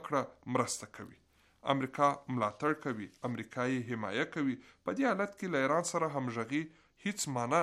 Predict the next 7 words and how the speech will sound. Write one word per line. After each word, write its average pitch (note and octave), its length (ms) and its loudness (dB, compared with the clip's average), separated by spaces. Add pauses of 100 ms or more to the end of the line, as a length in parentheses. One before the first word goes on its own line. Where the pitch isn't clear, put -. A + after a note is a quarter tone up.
نه A2 140 -2
لري، F#2+ 180 -10 (960)
د A#2+ 160 4
منلو D3 340 2 (320)
وړ C#3 240 6
نه C3+ 200 2
ده. F#2+ 60 -8